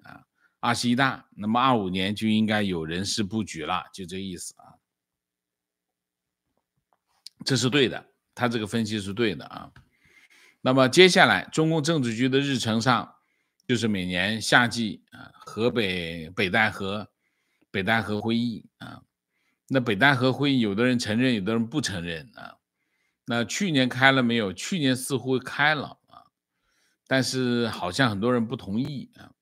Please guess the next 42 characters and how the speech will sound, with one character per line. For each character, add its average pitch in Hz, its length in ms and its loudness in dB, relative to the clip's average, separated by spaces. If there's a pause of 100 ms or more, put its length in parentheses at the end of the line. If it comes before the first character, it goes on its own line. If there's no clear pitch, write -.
(400)
你 90 80 -12
就 95 80 -6
看 147 200 0
他 143 80 0
戒 156 160 2
不 135 80 -2
戒 147 180 4
严 101 240 0
就 127 140 -2
知 85 160 -10
道。 69 280 -12 (1300)
<clears throat> - 1200 -20
那 110 120 -2
么 101 600 0
预 156 220 -2
计 127 360 2
的， 53 540 -14 (460)
这 - 140 -2
个 98 800 0
中 160 200 2
泽 147 160 2
科 156 160 4
尔 135 160 4
说， 120 320 0
今 151 280 -2
年 131 220 2
北 104 140 0
戴 107 180 2
河， 113 300 -4 (140)
北 104 140 0
戴 120 220 4
河 113 160 -2
会 123 200 0
议 120 260 0 (360)
会 127 200 0
在 113 160 2
八 123 220 2
月 127 160 2
份 104 220 -2
举 76 200 -10
行 73 480 -10 (160)
啊。 - 220 -20